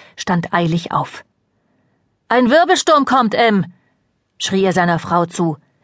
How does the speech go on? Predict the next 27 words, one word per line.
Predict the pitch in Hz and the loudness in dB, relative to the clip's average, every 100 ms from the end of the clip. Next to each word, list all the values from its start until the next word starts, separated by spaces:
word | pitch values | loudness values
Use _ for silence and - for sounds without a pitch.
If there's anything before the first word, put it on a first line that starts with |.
| - - _ | -20 -20 _
„Ich | - 262 | -4 0
lauf | 294 320 | 2 4
und | 294 254 | 2 2
seh | 302 | 2
nach | 302 | 2
dem | - 277 | 0 -2
Vieh!“ | - 330 233 - _ _ _ _ _ _ _ _ _ _ - | 2 2 0 -4 _ _ _ _ _ _ _ _ _ _ -2
Damit | 247 233 190 | 2 2 0
rannte | 170 262 262 | 0 0 0
er | 202 | 0
zu | - 170 | 0 -2
dem | 185 | 0
nahegelegenen | 180 202 208 202 175 196 180 170 | 2 2 2 0 0 0 0 0
Schuppen, | - 226 226 240 - - - | -2 -4 -2 -2 -4 -12 -8
in | 175 | -4
dem | 165 170 | -2 -2
die | 165 | -2
Kühe | 170 233 220 214 | -2 0 2 0
und | 196 175 | 0 -2
Pferde | - 185 165 | -2 -2 -4
standen. | - 156 135 - - - _ _ _ _ _ _ _ _ _ - | -6 -8 -8 -10 -14 -14 _ _ _ _ _ _ _ _ _ -4
Tante | 247 233 226 | 0 0 0
Em | 220 254 302 | 2 2 2
ließ | 233 233 | 2 0
ihren | - 220 202 | 0 0 0
Abwaschlappen | - 202 - 220 - 196 196 196 | -2 -2 -2 -2 0 -2 0 -2
fallen | 202 190 190 240 | 0 2 2 0